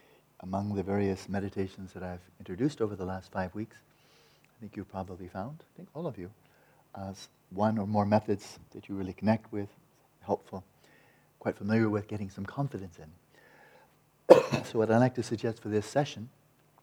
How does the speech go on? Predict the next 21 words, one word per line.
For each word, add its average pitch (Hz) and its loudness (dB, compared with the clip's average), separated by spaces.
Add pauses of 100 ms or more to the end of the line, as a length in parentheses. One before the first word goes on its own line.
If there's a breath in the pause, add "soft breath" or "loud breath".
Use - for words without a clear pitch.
(640 loud breath)
is 98 -12
that 98 -2
it - 0
will 90 -2
be 98 -4
a 92 -2
silent 110 4
session, 123 -4
so 107 -8
no 101 0
need 101 -2
to 87 -14
record. 127 0 (760 loud breath)
And 104 -4
one 117 0
possibility 131 6
would 120 2
be 107 0
for 104 -8
the 104 -10
first, 113 -4